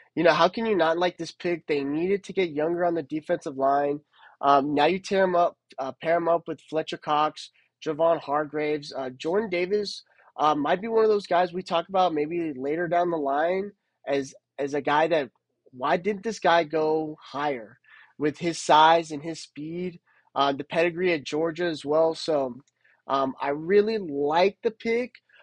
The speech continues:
Uh, the only thing I have a problem with is the Eagles have a major need at safety. Um, and I thought Kyle Hamilton could have been the pick here. Good pick,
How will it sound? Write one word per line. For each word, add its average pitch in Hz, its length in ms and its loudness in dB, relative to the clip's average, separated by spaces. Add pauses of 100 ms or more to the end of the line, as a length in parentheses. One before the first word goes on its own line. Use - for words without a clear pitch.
(120)
Uh, 170 140 4
the 151 160 0
only 226 220 4
thing 220 500 -4
I 151 140 0
have 180 120 0
a 185 60 -6
problem 175 520 2
with 185 220 -2
is 160 280 -6
the 135 180 -12
Eagles 165 320 -2
have 185 180 2
a 160 60 -4
major 151 480 2
need 147 260 0
at 151 160 0
safety. 180 720 -4 (920)
Um, 160 220 6
and 160 80 4
I 156 80 2
thought 175 240 2
Kyle 156 240 2
Hamilton 151 480 -2
could 147 180 -8
have 143 100 -10
been 143 120 -2
the 131 80 -4
pick 127 280 -10
here. 120 360 -6 (960)
Good 220 220 4
pick, 208 400 4